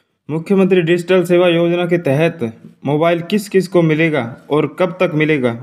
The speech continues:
और अब तक किस किस को मोबाइल मिल चुका है, और ये जानने के लिए वीडियो के अंत तक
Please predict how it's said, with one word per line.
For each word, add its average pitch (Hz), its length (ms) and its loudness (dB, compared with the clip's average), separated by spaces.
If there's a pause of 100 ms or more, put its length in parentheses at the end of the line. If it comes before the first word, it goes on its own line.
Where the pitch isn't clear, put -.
(160)
और 165 300 2 (800)
अब 170 160 -2
तक 170 500 -2
किस 220 180 2
किस 196 180 -2
को 190 160 2
मोबाइल 175 500 2 (840)
मिल 156 220 -6
चुका 139 280 0
है, 110 220 -8 (220)
और 156 100 0
ये 190 220 4
जानने 175 320 0
के 196 120 0
लिए 196 140 4
वीडियो 170 300 2
के 185 180 0
अंत 175 340 -2
तक 180 100 0